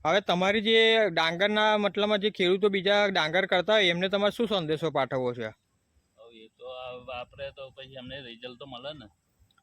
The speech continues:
Speaker 1: રિઝલ્ટ આ તમે દવા વાપરીને સંતુષ્ટ છો?
Speaker 2: હા, સંતોષ છું.
Speaker 1: બરાબર. કેટલા દિવસમાં પરિણામ દેખાયું તમને?
Speaker 2: મને દસ થી પંદર વીસ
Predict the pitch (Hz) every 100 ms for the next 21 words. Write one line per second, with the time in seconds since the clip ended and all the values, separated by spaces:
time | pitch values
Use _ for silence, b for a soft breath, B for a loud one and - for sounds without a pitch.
0 | - 151 160 202 196 208 202 208 208 196
1 | 170 151 170 190 185 190 196 180 160 214
2 | 226 240 240 _ _ _ 110 117 117 113
3 | 110 107 _ _ _ _ _ _ 135 147
4 | 143 127 120 120 196 233 262 233 208 214
5 | 202 196 196 202 202 175 190 190 190 185
6 | 202 - - - 117 117 120 120 117 -
7 | - - - - - - - - -